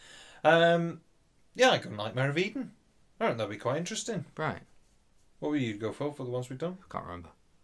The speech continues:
Speaker 2: Caves of Andro-,
Speaker 1: <laughs>
Speaker 2: Caves
Speaker 1: Caves of
Speaker 2: of
Speaker 1: Androzani.
Speaker 2: Androzani.
Speaker 1: Yeah.
Speaker 2: It's 'cause it's a damn good story, that. And, uh, only thing's lacking in is, uh, the special effects, stuff like that.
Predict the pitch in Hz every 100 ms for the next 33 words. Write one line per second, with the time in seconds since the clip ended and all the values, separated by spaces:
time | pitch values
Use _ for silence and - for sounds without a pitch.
0 | _ - - 151 156 156 156 151 - 156
1 | 160 135 127 135 131 123 139 123 120 120
2 | 123 123 120 101 87 _ _ _ - 170
3 | 214 - - _ _ - 120 - 95 101
4 | 110 107 101 85 - 87 85 80 80 80
5 | - _ _ _ _ _ - 101 95 -
6 | 123 117 107 123 117 113 107 113 123 101
7 | 87 90 90 - 98 95 95 - _ _
8 | _ _ _ _ _ _ - - - -
9 | - 117 - 107 117 120 - - 98 117
10 | 117